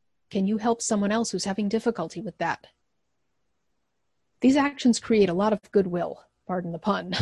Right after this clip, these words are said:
<laughs> They're actually really helpful. You can reaffirm your community, you can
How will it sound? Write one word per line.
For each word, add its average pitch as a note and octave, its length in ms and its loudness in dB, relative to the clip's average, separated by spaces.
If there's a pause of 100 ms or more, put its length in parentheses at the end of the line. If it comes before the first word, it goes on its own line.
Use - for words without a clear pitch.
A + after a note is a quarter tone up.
(720)
<laughs> - 880 -20
They're G#3+ 160 8
actually B3 420 4
really G3 320 6
helpful. F3+ 500 -4 (920)
You G3 120 -2
can G3+ 160 2
reaffirm G#3+ 520 4
your F#3 120 -2
community, A#3 720 0 (220)
you F3+ 160 -2
can E3+ 580 -6